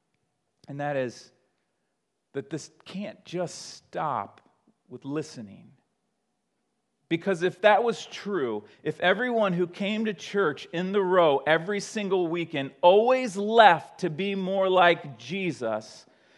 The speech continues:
then all of us would, and I think we know that's not the case. I know people,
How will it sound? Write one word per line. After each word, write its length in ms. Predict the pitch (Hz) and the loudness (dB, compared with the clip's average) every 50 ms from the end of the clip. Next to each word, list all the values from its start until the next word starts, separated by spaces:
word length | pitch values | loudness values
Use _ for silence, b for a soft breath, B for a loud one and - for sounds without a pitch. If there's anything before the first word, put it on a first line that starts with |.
| b b - | b b -4
then 160 | 160 180 175 | -2 -2 0
all 280 | - 190 202 214 214 196 | 2 4 6 8 8 8
of 140 | 170 143 | 6 6
us 260 | 151 135 123 - - 143 | 4 2 2 0 -6 -6
would, 220 | 143 151 143 135 | -2 -2 -2 -2
and 120 | 143 143 | -2 -2
I 120 | 147 147 147 | -2 -2 -2
think 260 | 143 - 196 190 165 | -4 -6 -10 -10 -8
we 140 | 180 180 175 | -8 -6 -6
know 240 | 170 165 165 165 156 | -4 -2 -2 -2 0
that's 240 | 156 151 147 - | 0 -2 -4 -4
not 240 | 165 156 156 147 147 | -4 -2 -2 -2 -4
the 80 | - 139 | -8 -12
case. 340 | - - 160 151 139 - - | -10 -8 -6 -6 -6 -6 -4
I 220 | - 165 175 185 | -2 0 0 0
know 180 | 202 202 196 196 | 2 2 2 2
people, 640 | 190 - - 175 165 160 135 151 151 147 151 151 | 0 -2 -4 -6 -6 -4 -4 -2 0 0 -2 -2